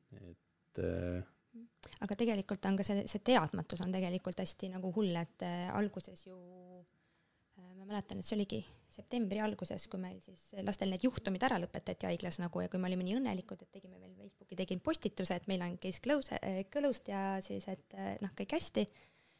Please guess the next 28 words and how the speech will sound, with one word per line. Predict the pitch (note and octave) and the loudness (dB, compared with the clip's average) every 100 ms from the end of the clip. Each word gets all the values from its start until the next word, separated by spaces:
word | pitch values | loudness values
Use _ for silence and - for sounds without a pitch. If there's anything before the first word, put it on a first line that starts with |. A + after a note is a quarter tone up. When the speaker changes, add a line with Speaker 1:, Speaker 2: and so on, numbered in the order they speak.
| _ _ _ - | _ _ _ -2
Speaker 2:
Ja, | G3 F#3 | 2 4
ja | F#3+ F#3 | 4 4
siis | G#3 G#3+ | 4 4
mingi | G#3+ F#3+ F#3+ | 4 4 2
hetk, | G3 - - | 2 -6 -4
äh, | F#3 F3+ F3 F3 E3+ E3+ | -2 0 0 -2 -2 6
noh, | G#3+ | 8
ega | B3 G#3+ | 10 8
arstid | - G3+ F3+ | 6 2 0
ei | F3 | 4
teadnud | G3+ F3 - | 2 2 0
ka, | G#3 D#3+ | 2 2
et | D3+ - - _ | -2 -10 -20 _
noh, | - - _ _ _ | -20 -20 _ _ _
kuidas | F3+ E3+ E3+ | -6 -4 -4
need | - | -6
kuulid | F#3+ E3+ | -6 -6
seal | - F3 | -6 -2
kehas | G#3 F3+ - | 0 0 -2
siis | - | 0
käituvad | B3+ C#4 - E3+ E3+ | -2 -2 -4 -4 -2
ja, | F3+ | -4
ja | F3+ _ _ _ F#3+ | -6 _ _ _ -20
siis | F#3+ G3 | -20 -16
mingi | G3 F#3 | -10 -4
hetk | F3+ - | -4 -2
tuli | F#3 F3+ | -2 2
telefonikõne, | G3 F3+ - F3 F3 F#3 E3+ | 2 0 -2 -4 0 0 0